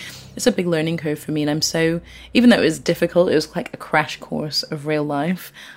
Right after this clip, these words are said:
I'm so happy I was kind of forced to go through that, because if I hadn't have been, then I think I would have still been quite immature in my mind and wouldn't have had the stability I have now. You know, I feel I can,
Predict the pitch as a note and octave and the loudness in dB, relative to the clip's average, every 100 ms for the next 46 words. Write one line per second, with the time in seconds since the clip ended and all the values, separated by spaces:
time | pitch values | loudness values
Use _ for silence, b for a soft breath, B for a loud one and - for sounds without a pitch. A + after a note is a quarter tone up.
0 | B - E3 - E3 E3 E3 - E3 E3 | B -4 -4 -2 0 0 -2 -6 -8 -4
1 | E3 D3 D3 - - D#3+ D#3 - E3 E3 | -4 -2 -6 -12 -2 -2 -2 -4 -6 -6
2 | - D3+ - - D3 D3 D3+ - C3+ C3 | -4 -6 -6 -8 -4 -2 -4 -6 -6 -4
3 | - - C#3+ E3 D3+ - B B B _ | -6 -8 -4 -2 -2 -8 B B B _
4 | E3 - D#3 E3 F#3 F3 - D3 C#3+ D3 | -6 -4 -2 0 -2 -4 -6 -4 -2 0
5 | D3+ D3 D3+ - F3 E3+ D#3+ D#3 - D#3 | 0 0 -2 -4 -6 -4 -6 -6 -8 -8
6 | D3+ D3+ - - D#3+ - - D#3 D3+ D3+ | -8 -10 -10 -10 -8 -8 -6 -4 -4 -4
7 | D3 C#3+ D#3 D3+ C#3+ - B B B B | -4 -4 -4 -4 -4 -4 B B B B
8 | - G3 F#3+ - D#3+ D#3+ - D#3+ D#3 D#3 | 0 4 4 2 -2 -2 -4 0 0 0
9 | - D3+ D#3+ C#3 C#3+ C3+ B2+ - D#3 D3 | -2 -6 -6 -6 -4 -4 -4 -6 -6 -6
10 | D3 - D3+ C#3+ D#3+ C3+ | -6 -4 -6 -4 -6 -8